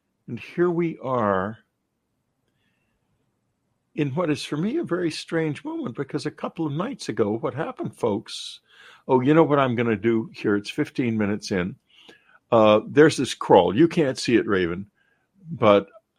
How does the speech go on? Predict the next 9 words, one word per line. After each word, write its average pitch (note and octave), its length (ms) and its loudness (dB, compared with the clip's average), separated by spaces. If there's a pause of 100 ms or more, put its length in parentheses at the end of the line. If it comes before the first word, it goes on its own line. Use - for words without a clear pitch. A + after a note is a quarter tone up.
(100)
instead F3 440 0
of - 140 -4
commercials, A#2 600 0
since - 280 -6
they G#2+ 160 2
absolutely A#2 600 0
do A#2 200 -4
not G#2+ 300 -2
work, F#2 400 -6